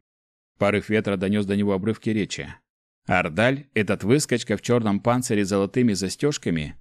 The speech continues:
ехал чуть впереди кареты, оборачиваясь к своим, и что-то оживлённо говорил. Выбравшись из укрытия, Эрик начал выбирать жертву для своего первого выстрела.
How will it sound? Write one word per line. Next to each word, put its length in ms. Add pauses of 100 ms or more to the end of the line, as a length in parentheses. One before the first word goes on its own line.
(100)
ехал 420
чуть 200
впереди 380
кареты, 460
оборачиваясь 680
к 60
своим, 420
и 20
что-то 300
оживлённо 520
говорил. 500 (480)
Выбравшись 560
из 120
укрытия, 640 (100)
Эрик 300
начал 320
выбирать 400
жертву 380
для 140
своего 320
первого 480
выстрела. 600